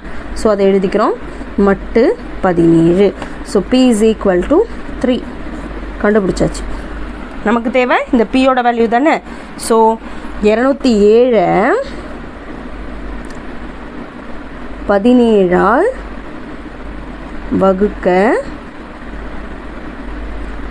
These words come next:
மீதி மூணு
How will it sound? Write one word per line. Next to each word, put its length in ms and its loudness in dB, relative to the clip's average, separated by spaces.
மீதி 520 6
மூணு 380 4